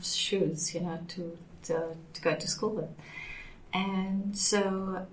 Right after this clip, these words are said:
I, I had dreams. I always had a dream, you know,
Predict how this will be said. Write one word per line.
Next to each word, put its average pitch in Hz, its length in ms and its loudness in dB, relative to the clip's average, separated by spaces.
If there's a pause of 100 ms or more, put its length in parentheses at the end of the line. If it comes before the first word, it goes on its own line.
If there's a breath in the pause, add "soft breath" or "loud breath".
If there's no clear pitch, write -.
(340)
I, 208 680 6
I - 40 4
had 190 260 2
dreams. 180 360 0
I 190 40 4
always 190 260 2
had 165 100 -4
a - 40 -4
dream, 156 460 -2
you 151 60 -8
know, - 80 -8